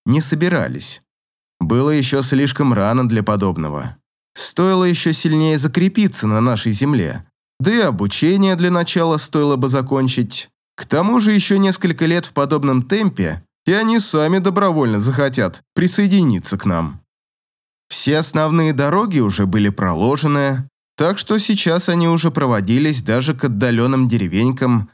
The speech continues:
в графстве. Благо, строились они по римским технологиям, которые мне удалось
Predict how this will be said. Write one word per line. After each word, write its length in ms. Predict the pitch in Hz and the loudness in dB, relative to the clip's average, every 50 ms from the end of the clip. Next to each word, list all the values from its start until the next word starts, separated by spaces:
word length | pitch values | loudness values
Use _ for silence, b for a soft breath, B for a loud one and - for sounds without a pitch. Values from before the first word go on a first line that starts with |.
| B B | B B
в 120 | - 87 90 | -8 -6 -4
графстве. 840 | - 95 95 92 98 104 101 - - - 73 71 71 - - - _ _ _ _ _ _ _ _ _ - | -4 -2 -2 -2 -2 -2 -4 -8 -10 -8 -8 -8 -8 -10 -12 -16 _ _ _ _ _ _ _ _ _ -6
Благо, 420 | - - 110 123 127 127 117 113 | -2 0 2 2 2 0 0 -2
строились 720 | 101 - - - 95 120 135 170 175 175 151 - - - | -2 -4 -4 -2 0 0 2 2 2 2 0 0 0 0
они 220 | 107 110 110 107 | 0 2 2 0
по 180 | 98 - 95 104 | 0 0 0 0
римским 480 | 113 127 147 151 131 - - 127 131 123 | 2 2 2 0 -2 -2 0 0 0 0
технологиям, 840 | - 139 131 - 147 147 156 180 190 175 143 95 90 92 87 85 | 0 -2 -2 -2 -2 0 0 2 0 0 0 0 0 -2 -2 -2
которые 380 | 82 - 104 98 107 104 104 101 | -2 -4 -2 -2 0 0 2 2
мне 160 | 104 104 104 | 2 2 2
удалось 540 | 101 101 101 107 110 107 101 98 - - | 2 2 2 0 0 0 0 -2 -4 -6